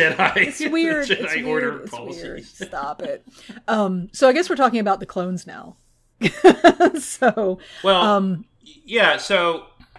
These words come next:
Speaker 1: I, I have to admit, it took me a really long time the first time I watched Clone Wars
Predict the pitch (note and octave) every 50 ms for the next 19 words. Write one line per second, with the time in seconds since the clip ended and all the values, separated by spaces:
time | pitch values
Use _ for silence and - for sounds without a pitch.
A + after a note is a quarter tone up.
0 | - _ - F3 G#3+ B3 C4+ C#4 D4+ A#3 - - _ _ - - - - - E3+
1 | G3+ A3+ C#4 C4+ C4+ G#3+ F3 E3+ E3+ E3+ E3 - E3 E3+ - B3+ C4 - G3 F3
2 | C#3+ C#3 C3+ A#2 B2+ D3 D3+ D#3 D3+ D3 C#3+ C#3 C3 B2+ - C#3 B2 B2 B2+ B2+
3 | B2+ B2 B2 B2 A#2+ - _ _ _ _ _ B2 A#2+ - - C3+ C3 B2+ - D3+
4 | C3+ C3 B2 B2 B2 B2 - - C#3+ C3 B2+ B2 B2 B2 B2 B2 B2 B2+ B2 A#2+
5 | A#2+